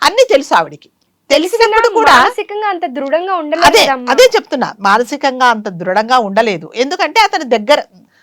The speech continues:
Speaker 1: ఇలా దగ్గర అయ్యాడు కదా,
Speaker 2: మ్మ్.
Speaker 1: పోనీ అతనితో నాకు జరిగిన బ్యాడ్ ఎక్స్పీరియన్స్, ఏ, లేకుండా ఇతనితో నేను బాగుంటానేమో అనుకుంటుందే తప్ప ఇతనికి ఒక ఫ్యామిలీ ఉంది కానీ,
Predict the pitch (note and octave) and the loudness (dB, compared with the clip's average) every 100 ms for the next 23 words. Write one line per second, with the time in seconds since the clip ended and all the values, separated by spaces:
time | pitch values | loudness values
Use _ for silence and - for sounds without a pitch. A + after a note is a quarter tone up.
0 | _ _ - C4 C#4 A#3 G3+ G#3+ B3+ C#4 | _ _ -2 4 6 4 -2 0 2 2
1 | C4+ C4+ C4 C4 F4 G#4+ C4 C#4 C4+ B3 | 2 0 0 2 4 2 -2 -12 -12 -6
2 | C4 D#4 G4+ C4+ D4+ D4+ E4 E4+ D#4 D4 | 2 2 4 0 0 0 2 2 2 2
3 | A#3+ B3+ D4+ A#3+ A3 B3 C4 - C#4 C#4 | 0 0 -4 2 4 4 0 -6 -8 -4
4 | C#4+ D#4 D4 A3+ _ _ _ _ - A3+ | -4 -4 -6 -6 _ _ _ _ -6 0
5 | A3 F#3+ F3+ F3+ A#3+ C#4 D#4 D4+ B3 A3 | 2 2 0 0 0 0 0 2 2 2
6 | C#4+ C#4 D4 C4 G#3+ G3 A3 B3 A#3+ A#3 | 0 0 0 -2 2 2 2 -2 -4 -2
7 | A#3 A#3 A3 F3+ A3+ G#3 G#3+ G3 E3 A3+ | -4 -6 -8 -10 -12 -10 -10 -10 -6 -8
8 | - G4+ B4 _ _ _ G#3+ G#3+ F3 D3 | 0 0 0 _ _ _ -8 -8 -8 -12
9 | D#3 - C3+ D#3 G#3 B3 A#3 A3 A3 A#3+ | -14 -10 -10 -10 -8 -8 -8 -4 -4 -4
10 | E4 | -6